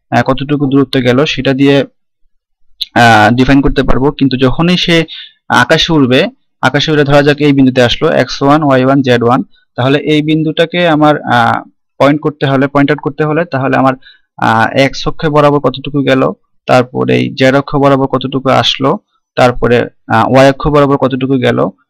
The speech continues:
সেই তিনটা হিসাবই লাগবে। অর্থাৎ আমার গতিপথটা, গতিপথটা আমার তিনটা মাত্রাতেই বিস্তৃত হয়ে গেল। তো এটা হবে ত্রিমাত্রিক গ্রাফ। তো আমাদের এই কোর্সে আমরা, আহ, এই দ্বিমাত্রিক গতি পর্যন্তই আলোচনা সীমাবদ্ধ রাখবো।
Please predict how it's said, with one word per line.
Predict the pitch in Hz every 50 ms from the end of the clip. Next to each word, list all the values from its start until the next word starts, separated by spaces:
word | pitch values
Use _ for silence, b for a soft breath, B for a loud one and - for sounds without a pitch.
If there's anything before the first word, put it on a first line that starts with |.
| _ _ -
সেই | - - 147 135 127
তিনটা | - 147 151 147 160
হিসাবই | 143 135 156 147 135 139
লাগবে। | 120 113 110 113 117 113 -
অর্থাৎ | 123 123 - 156 143
আমার | 139 139 147 151 147 143 - - - _ _ _ -
গতিপথটা, | 139 131 - 147 151 156 - - - 190 202 254 - B B B B B B B B B - 127
গতিপথটা | 127 131 - 147 135 143 151 143 - - 202 185
আমার | 156 147 139 - - _
তিনটা | 160 165 156 165 156 143 - 180 180 175 - - _ -
মাত্রাতেই | - 131 131 127 - 160 151 147 - - 220 269 277 - -
বিস্তৃত | 139 131 131 - 135 127 131
হয়ে | 123 123 120 120
গেল। | 113 110 110 110 - b b b b _ _
তো | - - -
এটা | - 156 147 185 180
হবে | 160 180 180 196
ত্রিমাত্রিক | 185 - 156 156 147 139 - - 131 123
গ্রাফ। | 120 107 95 - _ _ _ _ b b _ _ -
তো | 156 151
আমাদের | - 123 139 165 180 190 190 208 208 208 180
এই | 170 156
কোর্সে | - - 170 165 156 - - 180 165 156
আমরা, | 147 143 151 160 156 151 143
আহ, | 107 120 127 123 120 117 117 - - -
এই | 143
দ্বিমাত্রিক | 131 131 147 156 156 156 160 - 165 160
গতি | 147 160 160 170 160
পর্যন্তই | 160 170 156 165 170 160 180 180
আলোচনা | 160 151 143 143 151 151
সীমাবদ্ধ | 143 - - 147 139 135 139 135 113 139
রাখবো। | 135 127 127 113 110 120 143 190